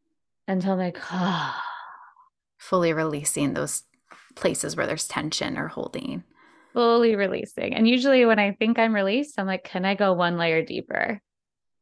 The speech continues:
Speaker 1: And I can, which means I was still holding, <laughs> but it's just, like, what we're kind of taught.
Speaker 2: Right, exactly. And going back to that baseline, you might think, "Oh, I'm released,"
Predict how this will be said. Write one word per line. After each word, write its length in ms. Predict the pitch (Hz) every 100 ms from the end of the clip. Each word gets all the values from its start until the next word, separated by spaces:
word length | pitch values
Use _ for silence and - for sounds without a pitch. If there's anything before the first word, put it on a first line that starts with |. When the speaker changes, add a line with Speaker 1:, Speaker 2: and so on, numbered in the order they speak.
| _ _ -
Speaker 1:
And 120 | 233 240
I 120 | 247
can, 440 | - 339 349 226
which 140 | 202 240
means 200 | 311 330
I 100 | 302
was 160 | 294 294
still 200 | 285 269
holding, 480 | 294 330 226 -
<laughs> 40 | -
but 300 | 247 302 302 - _ - 349 - - - - - - - -
it's 280 | 277 262 247
just, 340 | 247 240 240
like, 160 | 220 208
what 200 | 214 196
we're 140 | 208
kind 260 | 214 226 196
of 100 | 196
taught. 380 | - 214 208 - - 247 220 202 _ _ _ -
Speaker 2:
Right, 580 | 202 208 190 170 - - -
exactly. 680 | 190 - 180 180 185 175 165
And 260 | 175 170 - _ - _ -
going 200 | 175 165
back 180 | 165
to 80 | -
that 160 | 156 -
baseline, 680 | 156 175 - - - - - -
you 160 | 180 175
might 240 | 165 -
think, 300 | 180 160 -
"Oh, 100 | 247
I'm 140 | 247 220
released," 540 | 185 160 160 - -